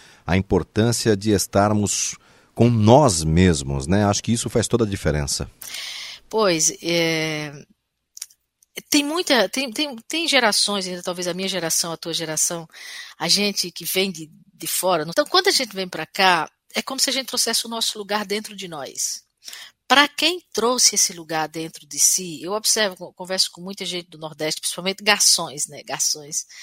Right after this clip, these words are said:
Speaker 2: muitos, muitos garçons em São Paulo são do Ceará, ali pertinho da Paraíba. E normalmente essas pessoas, elas trazem seus lugares dentro de si. E elas conseguem ter uma vida interior. Isso é espiritualidade.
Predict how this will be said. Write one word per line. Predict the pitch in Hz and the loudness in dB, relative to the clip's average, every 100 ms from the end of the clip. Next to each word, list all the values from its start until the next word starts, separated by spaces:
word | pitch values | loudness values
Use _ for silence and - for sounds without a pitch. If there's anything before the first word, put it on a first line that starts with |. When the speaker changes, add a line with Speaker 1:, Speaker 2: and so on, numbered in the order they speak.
| - - 165 | -18 -18 -12
Speaker 2:
muitos, | 170 180 - - 151 | -6 -6 -8 -14 -14
muitos | 185 - | -6 -4
garçons | 175 170 - 165 | 0 0 0 -4
em | 165 | -4
São | 165 151 | -6 -4
Paulo | 156 170 | -6 -4
são | 180 | -6
do | 180 | -4
Ceará, | - 175 147 147 147 | -2 -2 -2 -2 -4
ali | 147 139 | -6 -12
pertinho | - 147 143 | -14 -16 -14
da | 143 | -14
Paraíba. | - 147 143 139 - - - - - - - - | -12 -12 -14 -18 -16 -12 -10 -10 -10 -14 -12 -8
E | |
normalmente | 262 311 294 240 247 | -2 0 2 0 0
essas | 262 247 - | 0 0 0
pessoas, | 233 - 240 226 | 0 0 0 -2
elas | 240 240 - | -2 -2 -2
trazem | 233 247 247 196 170 | -2 -2 -2 -4 -4
seus | - 165 151 | -4 -2 -6
lugares | 151 156 151 - | -6 -4 -4 -8
dentro | 151 147 151 | -12 -14 -18
de | 151 | -6
si. | 151 - 151 139 - - - - - | -2 0 -2 -10 -20 -16 -14 -14 -2
E | 233 | 2
elas | 269 - | 2 2
conseguem | 277 - 254 262 | 0 0 -2 -2
ter | 269 | -8
uma | 262 254 | -6 -6
vida | 262 277 | -6 -10
interior. | 269 277 294 247 269 254 _ _ _ _ - - | -6 -4 -4 -4 -6 -10 _ _ _ _ -14 -6
Isso | 381 - 196 | -4 -4 -2
é | |
espiritualidade. | 180 - 156 - 143 135 123 113 - - - | -4 -4 -12 -12 -12 -10 -8 -8 -8 -8 -8